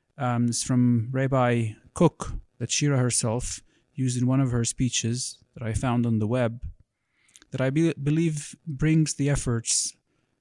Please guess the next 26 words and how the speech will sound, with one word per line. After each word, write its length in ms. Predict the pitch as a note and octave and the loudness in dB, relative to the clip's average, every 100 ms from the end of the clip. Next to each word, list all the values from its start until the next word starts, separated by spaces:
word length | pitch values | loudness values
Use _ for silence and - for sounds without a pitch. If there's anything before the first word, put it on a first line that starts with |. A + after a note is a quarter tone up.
| _ - | _ -6
of 160 | C3+ - - | -6 -4 -2
rehumanization 1000 | C#3+ C3 C3 B2 A#2 C3 A#2+ - B2 A#2+ | 2 2 2 2 0 -2 -2 0 0 0
that 140 | A2+ | -2
Shira 320 | - D3 C3+ A#2+ | -4 -2 0 -2
is 360 | A2 - - - - | -2 -4 -6 -12 -8
leading, 480 | D3 D#3+ C3+ A2+ A2 - _ _ _ _ A#2+ | -2 0 2 2 0 -2 _ _ _ _ -6
um, 580 | A#2 A2+ A2+ A2+ G#2+ - _ _ - - - _ - | 0 2 2 2 0 -6 _ _ -18 -18 -20 _ -6
puts 200 | D#3 C#3 | -4 -2
it 100 | C3+ | -2
on 220 | - - | -4 -2
to 80 | C#3 | -2
the 100 | B2+ | 4
point. 440 | - G#2+ - - - _ _ _ _ _ - | 4 4 0 -6 -6 _ _ _ _ _ -6
Rabbi 200 | B2+ B2 | -2 0
Kook 340 | - D#3 D3+ | 2 0 0
is 180 | C3 A#2 | -2 0
considered 380 | - A#2+ C#3 C3 | -2 -2 0 -2
to 80 | C3 | 0
be 140 | B2 | 0
one 160 | A#2+ B2+ | 2 2
of 140 | A#2 | 2
the 80 | A#2 | 0
first 400 | - C3 - - | 2 2 2 0
religious 560 | A#2+ B2 A#2+ A#2+ - - _ _ | 0 0 0 -2 -2 -6 _ _
Zionist 480 | - B2+ A#2+ A#2 - | -2 2 2 2 0
thinkers. 500 | A#2+ G#2+ - - - | -2 -2 -8 -12 -14